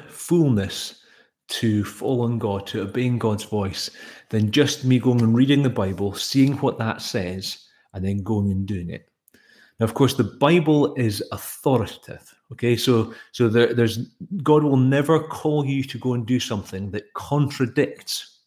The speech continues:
what the Bible has said. Okay, the Bible is authoritative, it's God's word.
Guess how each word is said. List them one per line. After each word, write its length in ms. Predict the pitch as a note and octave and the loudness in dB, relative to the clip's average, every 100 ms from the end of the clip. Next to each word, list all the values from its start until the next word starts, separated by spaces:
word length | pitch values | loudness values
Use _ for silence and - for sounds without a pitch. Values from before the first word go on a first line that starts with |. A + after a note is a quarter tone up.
| - | -8
what 120 | A2+ | -6
the 80 | G#2+ | -6
Bible 380 | G#2+ G#2 G2+ F#2 | -4 -4 -4 -6
has 160 | G2 | -8
said. 380 | - G2 E2 - _ _ _ - | -8 -8 -10 -12 _ _ _ -18
Okay, 180 | G2 A#2+ | -2 -2
the 100 | A2 | 2
Bible 420 | C3 D3+ D3 D3 | 2 4 6 4
is 80 | C#3+ | 4
authoritative, 560 | C#3 - G2+ - G2 | -2 -2 -2 -4 -8
it's 160 | F#2 G2 | -8 -8
God's 320 | - B2+ B2 | -2 -2 0
word. 280 | A2 F#2+ | -4 -6